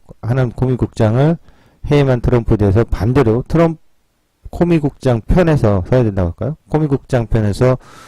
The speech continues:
적극적으로 옹호를 하고 있고요. 논란을 키우고 있습니다. 또한 공화당 내에서도요, 존 맥케인, 어, 상원 의원이,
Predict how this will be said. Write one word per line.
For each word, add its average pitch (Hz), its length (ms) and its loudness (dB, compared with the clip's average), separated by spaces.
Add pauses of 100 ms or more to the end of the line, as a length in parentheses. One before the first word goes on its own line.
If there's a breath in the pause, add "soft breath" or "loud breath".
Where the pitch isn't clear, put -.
(240 loud breath)
적극적으로 117 540 2
옹호를 120 260 2
하고 98 200 2
있고요. 135 340 -2 (180)
논란을 107 440 2
키우고 127 240 0
있습니다. 87 400 -6 (520 loud breath)
또한 151 200 2
공화당 151 520 0
내에서도요, 107 500 0
존 120 260 -4
맥케인, 123 600 -4 (440 soft breath)
어, 95 120 -2
상원 139 400 0
의원이, 107 640 0